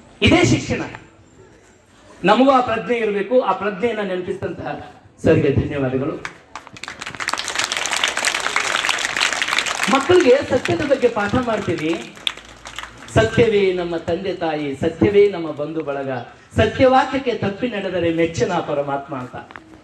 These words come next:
ಆದ್ರ ಮನೆಗೆ ಬಂದಂತಿ ಮಗು, ನಾ ಈ ಮಾತನ್ನ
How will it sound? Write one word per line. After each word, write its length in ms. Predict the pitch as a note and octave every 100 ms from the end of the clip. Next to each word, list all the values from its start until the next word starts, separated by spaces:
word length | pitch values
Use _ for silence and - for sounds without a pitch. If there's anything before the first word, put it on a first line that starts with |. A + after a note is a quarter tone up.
| - E4+ E4+ - - - - - - - - - - - - - - - - - -
ಆದ್ರ 400 | E3 E3 D#3 D#3 C3 B2 - - _ - - _ _ _ - D#3+
ಮನೆಗೆ 260 | G3+ A#3
ಬಂದಂತಿ 580 | G3 F#3+ F#3 - D#3+ D3+
ಮಗು, 440 | D#3 E3 F3+ C#3 - - - - - _ _ _ _ _ _ - - - - - -
ನಾ 100 | E3+
ಈ 220 | E3+ F3
ಮಾತನ್ನ 400 | E3+ G3+ B3+ A#3+